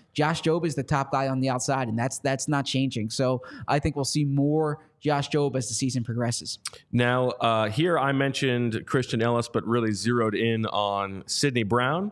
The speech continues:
Speaker 1: Hmm.
Speaker 2: and said, "Presumably one of Terrell Edmonds or Justin Evans will start alongside Blankenship in week one, but the safety f-, peer-, pairing will feel like a waiting game for Sidney Brown until defensive coordinator Sean Desai calls for the rookie.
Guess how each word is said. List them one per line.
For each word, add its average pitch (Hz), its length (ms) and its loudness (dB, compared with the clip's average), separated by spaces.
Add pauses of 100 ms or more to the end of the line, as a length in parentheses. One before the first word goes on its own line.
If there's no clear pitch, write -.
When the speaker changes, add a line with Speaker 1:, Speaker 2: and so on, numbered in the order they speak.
(240)
Speaker 1:
Hmm. 147 140 -2 (200)
Speaker 2:
and 104 300 2
said, 107 220 -2
"Presumably 139 480 2
one 123 200 2
of 117 140 -2
Terrell 123 320 0
Edmonds 110 240 0
or 110 60 0
Justin 107 340 0
Evans 107 280 0
will 104 120 0
start 107 320 0
alongside 98 460 -2
Blankenship 95 540 -6
in 92 120 -8
week 90 200 -8
one, 127 300 0 (400)
but 107 120 0
the 202 80 0
safety 143 320 0
f-, - 180 -4 (120)
peer-, 139 220 2
pairing 104 680 0
will 107 140 2
feel 131 400 0
like 113 160 0
a 101 60 0
waiting 117 340 2
game 95 260 0
for 104 140 -2
Sidney 107 280 0
Brown 95 440 0 (260)
until 123 360 0
defensive 107 440 0
coordinator 98 380 0
Sean 98 300 0
Desai 90 400 0
calls 87 280 0
for 90 120 -4
the 85 80 -2
rookie. 95 320 -4